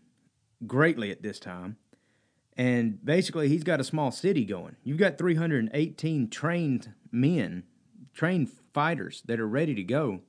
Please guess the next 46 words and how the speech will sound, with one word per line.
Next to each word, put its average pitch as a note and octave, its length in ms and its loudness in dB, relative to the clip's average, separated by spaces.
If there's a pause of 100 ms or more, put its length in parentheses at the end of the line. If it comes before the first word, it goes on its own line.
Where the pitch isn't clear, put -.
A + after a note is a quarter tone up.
(560)
Well, C3 200 0
then A2 580 -2
that's D3 240 2
not D3+ 220 -2
counting C3 360 0
elderly, C#3 440 0
that's A#2 220 -2
not A#2+ 160 -4
counting A2 320 -2
women C3+ 240 0
or G#2 80 -2
children. A2 540 -4 (600)
There F3+ 240 4
is G#2+ 160 0
a F2+ 180 -10 (240)
quite G3 440 0
a, G2+ 80 -2 (200)
a, F2+ 340 -8 (400)
a, G2 240 -8
a G#2 80 -6
good-sized A#2 600 0
little A2 200 -2
city, E3+ 380 -4 (540)
a A#2 40 -8
little C3 180 0
town B2 460 -2 (160)
that A2 160 -2
he's A#2 240 -2
ha-, C3+ 120 -6
having C#3 300 -2
here. G#2 180 -6
So - 140 -6
you've D3 200 -4
gotta D3+ 200 0
have C#3+ 180 -2
somebody, A2+ 680 -2
a G#2+ 100 -4
little C#3+ 280 0
militia C#3 640 0 (340)
or A2 120 -2
a A#2+ 40 0
little C3 160 0
force E3+ 400 0
that's - 260 -8
ready C3 220 0
to F#2 260 -4